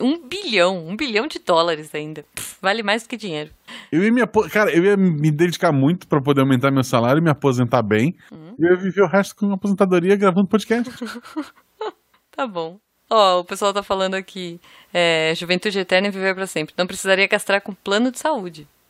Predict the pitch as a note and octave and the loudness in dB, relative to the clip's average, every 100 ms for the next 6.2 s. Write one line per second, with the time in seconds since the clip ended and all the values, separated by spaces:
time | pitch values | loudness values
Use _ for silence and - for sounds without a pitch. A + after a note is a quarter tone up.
0 | - D#3+ A#3+ D#4 A3 E3 _ G#3+ C4 F3 | -14 -4 0 2 2 -2 _ -2 2 -2
1 | - - - - - - D4 B3+ C4 B3 | -2 -16 -12 -2 0 2 2 2 2 2
2 | G#3+ A#3 A3 G#3+ G#3+ - F#3 G3+ A#3 A#3 | 2 2 4 2 0 2 2 2 2 2
3 | B3+ A3 A#3+ A#3 B3 C#4 G3 D3+ F3 - | 2 2 0 2 2 4 2 0 -4 2
4 | F#3+ E3+ F#3+ A3 G#3 A3 G#3+ G3 G3+ G3+ | 2 4 2 2 2 2 2 0 0 2
5 | B3 G#3+ G#2+ G2+ F#3 E3 _ - G3 - | 2 0 -2 -6 -14 -16 _ -14 -12 -8
6 | D3 | -10